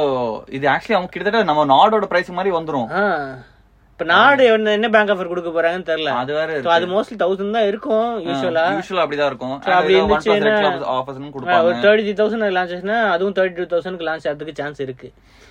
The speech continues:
Speaker 2: So, அப்படி
Speaker 1: ஓகே.
Speaker 2: தேர்ட்டி த்ரீ, தேர்ட்டி த்ரீ, தேர்ட்டி டூ இருந்துச்சுன்னா, ரெண்டுத்துக்கும் செம டைரக்ட் காம்படிஷன்.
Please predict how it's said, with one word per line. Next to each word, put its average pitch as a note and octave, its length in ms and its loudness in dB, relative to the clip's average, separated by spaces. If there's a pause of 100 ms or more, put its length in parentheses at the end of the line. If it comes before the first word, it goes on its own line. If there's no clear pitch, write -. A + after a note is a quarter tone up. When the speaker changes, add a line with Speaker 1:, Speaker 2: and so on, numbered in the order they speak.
(160)
Speaker 2:
So, G#3+ 100 6
அப்படி G3+ 120 6
Speaker 1:
ஓகே. G#3+ 160 6
Speaker 2:
தேர்ட்டி G#3+ 360 2
த்ரீ, A3+ 40 -2
தேர்ட்டி G#3+ 380 2
த்ரீ, G#3+ 200 -2
தேர்ட்டி G3+ 280 2
டூ G3+ 200 2
இருந்துச்சுன்னா, F#3+ 340 -2
ரெண்டுத்துக்கும் F#3+ 360 -2
செம E3 280 -4
டைரக்ட் E3 400 0
காம்படிஷன். D3+ 440 -8